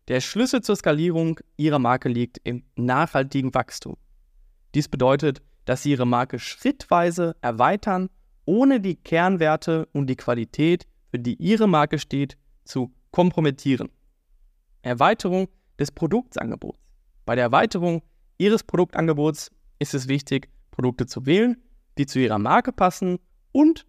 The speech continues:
von Ihrer Zielgruppe gewünscht werden. Dies stärkt die Markenidentität und fördert die Loyalität Ihrer Kunden. Der Aufbau einer starken Dropshipping-Marke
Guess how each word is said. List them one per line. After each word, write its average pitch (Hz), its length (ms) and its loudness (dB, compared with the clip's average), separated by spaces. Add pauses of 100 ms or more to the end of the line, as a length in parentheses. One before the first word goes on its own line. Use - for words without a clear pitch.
(120)
von 135 200 -2
Ihrer 123 240 2
Zielgruppe 175 600 -2
gewünscht 147 420 0
werden. - 300 -10 (640)
Dies 214 180 0
stärkt 156 460 -2 (260)
die 123 80 -4
Markenidentität 180 1120 0 (220)
und 127 220 -2
fördert 160 540 0 (220)
die 117 180 -2
Loyalität 151 920 2 (220)
Ihrer 160 300 0
Kunden. 143 340 -2 (1300)
Der 123 140 0
Aufbau 220 420 2
einer 170 220 0
starken 156 460 0
Dropshipping-Marke 131 1040 0